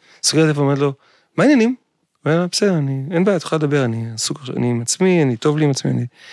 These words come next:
"לא, לא, לא, אתה רוצה שאני אכין לך משהו?" פתאום משחק התפקידים ביניהם משתנה.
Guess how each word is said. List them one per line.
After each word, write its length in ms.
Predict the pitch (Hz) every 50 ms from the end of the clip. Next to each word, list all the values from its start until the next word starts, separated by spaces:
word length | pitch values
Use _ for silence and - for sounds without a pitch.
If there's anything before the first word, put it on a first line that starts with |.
| - - - - - -
"לא, 100 | 175 214
לא, 120 | 269 285 294
לא, 60 | 285
אתה 120 | - -
רוצה 100 | 135 143
שאני 120 | 190 185 156
אכין 160 | - 196 220
לך 100 | 233 -
משהו?" 200 | 233 202 - - _
פתאום 640 | - 151 143 - - - - 269 294 285 277 269 - 175
משחק 260 | - - 208 208 240
התפקידים 540 | 233 - 226 185 - - 202 180 214 240 240
ביניהם 240 | 240 226 226 220
משתנה. 360 | 208 180 - - 202 208 233